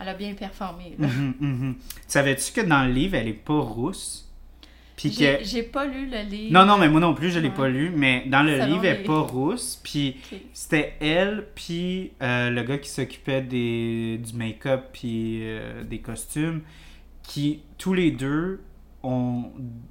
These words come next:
Speaker 2: comme décidé presque en même temps, ben, avaient dans leur tête, quand ils lisaient le script, qu'ils avaient
Speaker 1: Mm.
Speaker 2: besoin d'avoir comme un, un,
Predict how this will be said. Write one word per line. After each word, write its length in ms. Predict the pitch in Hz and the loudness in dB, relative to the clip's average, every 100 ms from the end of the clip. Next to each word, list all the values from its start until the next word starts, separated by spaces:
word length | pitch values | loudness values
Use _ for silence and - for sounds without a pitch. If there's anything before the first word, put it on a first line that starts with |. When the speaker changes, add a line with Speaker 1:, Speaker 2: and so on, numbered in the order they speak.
| - - | -20 -2
Speaker 2:
comme 400 | 127 113 113 113 | -2 0 -4 -4
décidé 460 | 135 - 139 139 | -4 -4 -4 -2
presque 340 | 151 139 131 - | -2 -2 -4 -4
en 140 | 127 117 | -2 0
même 380 | 117 120 127 123 | 0 -2 -2 -2
temps, 280 | 123 127 143 - - - | -2 -2 -4 -10 -14 2
ben, 120 | 135 | 4
avaient 260 | 139 135 151 | 8 6 8
dans 120 | 170 | 6
leur 180 | 143 123 | 6 4
tête, 200 | 143 156 | 4 2
quand 80 | 151 | 2
ils 140 | 131 | 0
lisaient 260 | 123 117 127 | 0 0 0
le 60 | 131 | 0
script, 460 | - - 147 147 | -4 -6 -6 -6
qu'ils 120 | - 123 | -4 -4
avaient 140 | 117 | -2
Speaker 1:
Mm. 100 | 110 | -4
Speaker 2:
besoin 360 | 117 120 123 135 | -2 -2 0 0
d'avoir 380 | 131 117 120 120 | 0 0 -2 -2
comme 240 | 127 117 | -2 -2
un, 200 | 110 110 - | -4 -6 -8
un, 240 | 113 107 | -8 -8